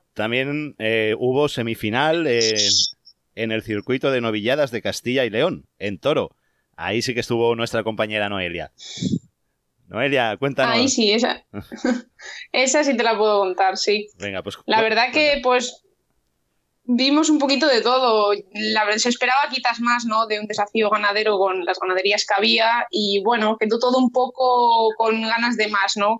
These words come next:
Speaker 2: Bueno, el sábado que viene vuelve a ser el mismo cartel de ganaderías, entonces esperemos que sea un poco más completo.
Speaker 1: Hmm.
Speaker 2: Pero a destacar sobre todo, pues, eh, de la, en cuanto al apartado ganadero, eh, destacar sobre todo un novillo de José Enrique Fraile de Barle-,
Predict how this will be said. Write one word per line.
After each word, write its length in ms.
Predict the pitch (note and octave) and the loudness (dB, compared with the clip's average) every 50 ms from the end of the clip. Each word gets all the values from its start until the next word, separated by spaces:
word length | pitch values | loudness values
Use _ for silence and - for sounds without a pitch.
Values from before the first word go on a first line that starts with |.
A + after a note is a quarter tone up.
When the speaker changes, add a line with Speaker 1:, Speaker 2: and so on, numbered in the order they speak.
| F#3 F3 | -4 -4
Speaker 2:
Bueno, 180 | G3 G3+ F#3+ | -2 -2 -2
el 60 | F#3 F#3+ | -2 0
sábado 280 | - G3 G#3 G#3 G3+ G3+ | 0 2 2 2 2 2
que 60 | G3 | 2
viene 220 | G3 G3 G3+ G3+ | 2 2 2 2
vuelve 240 | G3 G3 G3 F#3+ G3 | 2 2 2 2 2
a 40 | G3+ | 0
ser 240 | G#3 - G#3+ G3+ G3+ | 0 0 0 2 0
el 100 | F#3+ G3 | 0 -2
mismo 220 | G#3 G#3+ A3 G#3 | -4 -8 -12 -6
cartel 440 | - G3+ G3+ G3+ - F#3 F#3+ F#3+ F#3+ - _ _ | -4 -4 -4 -4 -4 -4 -2 -2 -4 -6 _ _
de 100 | - G#3+ G3+ | -4 -4 -2
ganaderías, 540 | G3 F#3+ G3 F#3 F#3 F#3 G3+ G#3 G#3+ A#3 - | -2 -2 -2 -2 -2 0 0 0 0 -2 -4
entonces 340 | A3 - F#3 F#3 A3+ G#3+ - | -8 -12 -14 -10 -6 -6 -6
esperemos 400 | - - A3+ A3 A3+ A3 A3 A3 | -4 -2 0 0 2 0 -2 -2
que 80 | - - | -2 -2
sea 100 | A#3+ G#3+ | 0 0
un 60 | G#3 | -2
poco 120 | - - | -4 -4
más 140 | G3 G3 G3 - | -4 -4 -4 -4
completo. 520 | - F3+ - _ - G#3 G#3 - - _ _ _ _ _ _ _ - - | -8 -12 -6 _ 0 0 0 -2 -4 _ _ _ _ _ _ _ -20 -18
Speaker 1:
Hmm. 80 | - D#2 - _ _ _ | -18 -18 -18 _ _ _
Speaker 2:
Pero 180 | - A3+ A#3+ A#3+ | -2 0 2 2
a 20 | |
destacar 400 | A#3+ B3 A#3+ - A#3+ A#3 B3 A#3+ | 0 0 -2 -2 -2 0 0 0
sobre 240 | A#3 C4 B3 B3 A#3+ | 0 0 0 2 2
todo, 320 | B3 C4 C4 B3+ B3+ B3 | 2 2 2 2 0 0
pues, 340 | - A#3 A#3 A#3 A#3 - - - | 0 0 0 0 0 -2 0 2
eh, 400 | A#3 A3 A3 A3 G#3+ G#3+ G#3+ G#3 | 2 4 4 4 4 2 2 2
de 100 | G#3+ A3+ | 2 2
la, 280 | A3+ A3+ A3 G#3+ G#3+ A3 | 2 2 2 2 2 0
en 100 | A3 A3 | 0 0
cuanto 240 | A3+ A3+ A3 A3 A3 | 0 0 0 0 0
al 140 | A3 G#3+ G#3+ G#3+ G#3 G3+ G3 - - | 0 0 0 0 -2 -2 -6 -8 -6
apartado 380 | G#3 G#3 G#3+ G#3 A#3 A#3 A#3 A3+ | -4 -4 -2 -2 0 0 0 2
ganadero, 420 | A#3 A3+ A3+ A3+ A#3+ B3 A#3+ B3+ B3+ C4 C4 - | 2 2 2 2 2 2 2 2 2 0 0 0
eh, 220 | A#3 A3+ G#3+ G#3 | 2 2 2 2
destacar 380 | G#3 A3 G#3+ - G#3+ G#3+ A#3 A#3+ | 2 0 0 -2 -2 0 0 2
sobre 160 | C4 C4 C4+ | 2 2 2
todo 160 | C4 C4+ C4+ | 2 2 4
un 60 | B3+ B3 | 4 4
novillo 320 | B3 B3 B3+ B3 B3 A#3+ | 4 4 4 4 4 2
de 200 | A#3 A3+ A3+ A3+ A#3 | 4 2 2 0 0
José 200 | - A#3+ - A#3 | 0 0 0 2
Enrique 300 | - A3+ B3 A#3+ A#3+ A#3+ | 2 2 2 2 2 2
Fraile 260 | B3 A#3 A#3 A3 A3 | 0 -2 0 0 0
de 100 | A3 G#3+ | 2 2
Barle-, 280 | A3 A3 G#3+ G#3+ A3 | 2 0 0 -2 -4